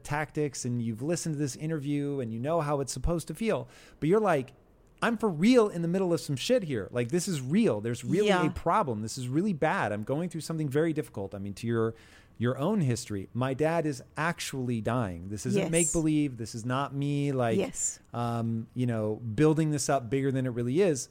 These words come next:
Speaker 1: My dad is actually dying. I am going to lose the person who most saw me in this world. And this is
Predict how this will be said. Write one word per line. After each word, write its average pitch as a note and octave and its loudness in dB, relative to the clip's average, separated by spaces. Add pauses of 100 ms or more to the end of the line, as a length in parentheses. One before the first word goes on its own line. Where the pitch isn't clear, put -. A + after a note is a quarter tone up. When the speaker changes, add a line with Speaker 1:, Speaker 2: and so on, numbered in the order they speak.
(200)
Speaker 1:
My A#2 -2
dad B2 2
is A#2+ -4 (220)
actually E3+ 0
dying. A#2+ -2
I A#2 -8
am C3+ -4
going E3+ 2
to D3+ 0
lose B2+ 0
the A#2+ -8
person B2 -6
who A2 -4
most C3 0
saw C#3+ 0
me C#3 -2
in B2+ -4
this C3 -4
world. A#2 -2
And B2 -2
this C#3+ -4
is F3+ -8